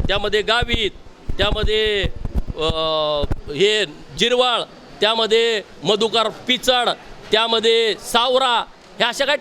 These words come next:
ठराविक लोक आहेत, ह्यांनी हे आरक्षण लाटलंय.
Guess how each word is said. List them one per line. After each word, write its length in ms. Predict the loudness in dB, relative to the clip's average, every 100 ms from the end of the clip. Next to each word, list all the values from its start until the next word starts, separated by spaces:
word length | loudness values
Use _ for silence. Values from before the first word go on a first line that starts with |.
| -2
ठराविक 360 | 0 0 0 0
लोक 220 | 2 2
आहेत, 180 | 2 0 -8 -12 0
ह्यांनी 220 | 2 2
हे 100 | 2
आरक्षण 420 | 2 0 0 0
लाटलंय. 440 | 0 0 0 0